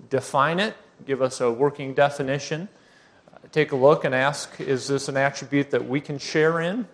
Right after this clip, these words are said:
Is it communicable or incommunicable? We look at proof text, which to me is very important as we develop a biblical worldview. And then we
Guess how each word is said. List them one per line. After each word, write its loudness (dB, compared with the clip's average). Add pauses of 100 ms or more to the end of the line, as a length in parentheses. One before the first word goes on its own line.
Is -14
it -16
communicable 0
or 2
incommunicable? -4 (340)
We -2
look 4
at -2
proof 4
text, 2
which -8
to -16
me -2
is -2
very 0
important 2
as -4
we 2
develop 6
a 2
biblical 0
worldview. 2 (800)
And -4
then 0
we -2